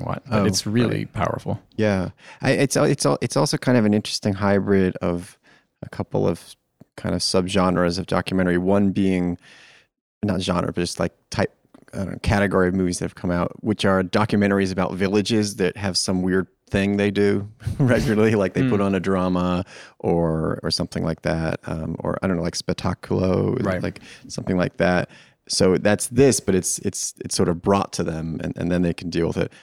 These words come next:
Speaker 2: Combination of that with, I mean, any number of movies where it's, it's, you know, getting people to kind of live through or, or reckon with,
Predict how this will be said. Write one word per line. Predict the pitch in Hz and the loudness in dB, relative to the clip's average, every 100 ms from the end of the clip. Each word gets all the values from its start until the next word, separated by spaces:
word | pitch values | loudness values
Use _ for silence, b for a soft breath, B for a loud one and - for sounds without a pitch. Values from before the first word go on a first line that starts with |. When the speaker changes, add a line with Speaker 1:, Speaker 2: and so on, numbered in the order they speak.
| B | B
Speaker 2:
Combination | - 117 101 104 | 0 2 2 0
of | 92 | 0
that | 110 113 113 - | 2 4 2 0
with, | 101 92 - - _ | 0 0 -2 -16 _
I | - | -2
mean, | 92 95 | 0 2
any | 101 | 2
number | 95 92 87 | 2 2 0
of | 87 | 0
movies | 90 85 85 87 | 0 0 0 0
where | 85 85 | 0 0
it's, | - - - B B B _ | 0 -4 -6 B B B _
it's, | - 87 - - - - | -6 -6 -6 -8 -10 -8
you | 82 | -6
know, | 65 - - - _ - - - | -4 -8 -14 -20 _ -20 -18 -6
getting | 104 95 90 | 2 2 2
people | 104 90 | 0 0
to | 85 | -2
kind | - 87 | -2 -2
of | 85 92 | -2 0
live | 95 180 | 0 0
through | - 92 90 87 | -2 2 2 2
or, | 85 82 | 0 -2
or | 87 | -2
reckon | 85 95 - 87 | 0 0 0 -4
with, | 90 85 - - | -2 -6 -8 -20